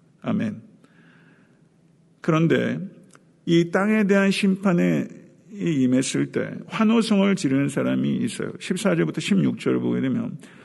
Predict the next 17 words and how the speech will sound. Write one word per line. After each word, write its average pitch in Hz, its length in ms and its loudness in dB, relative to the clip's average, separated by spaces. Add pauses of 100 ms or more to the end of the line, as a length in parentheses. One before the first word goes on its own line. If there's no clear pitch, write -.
(280)
"무리가 156 420 4
소리를 220 460 4
높여 170 440 4
부를 139 300 2
것이며 135 600 2
여호와의 127 460 6
위엄으로 127 360 4
말미암아 180 640 4
바다에서부터 131 720 0
크게 202 280 2
외치리니, 120 600 -2
그러므로 131 380 2
너희가 135 420 2 (460)
동방에서 175 640 4
여호와를 139 500 4
영화롭게 123 500 2
하며 120 240 0